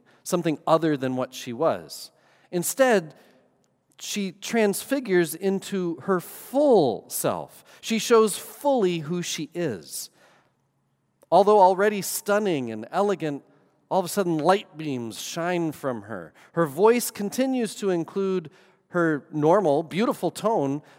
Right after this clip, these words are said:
but also layered on is, like, a scary tone. In an instant, she goes from only looking kind and fair to looking beautiful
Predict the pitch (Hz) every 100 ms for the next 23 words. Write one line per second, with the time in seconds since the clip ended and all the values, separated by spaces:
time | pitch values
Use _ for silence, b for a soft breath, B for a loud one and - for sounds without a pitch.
0 | - 180 180 233 - 208 170 208 214 190
1 | 160 165 208 190 160 143 - 160 156 135
2 | 120 - - _ _ _ - 139 120 95
3 | - - - 151 247 320 117 87 _ -
4 | 131 85 65 - _ _ _ _ _ _
5 | _ - 208 214 - 254 330 - 214 -
6 | 190 196 196 196 165 196 233 254 226 202
7 | 208 185 - - 202 208 202 160 156 -
8 | - 190 190 190 190 b b b b b
9 | _ _ - 180 185 190 202 156 170 180
10 | 185 180 165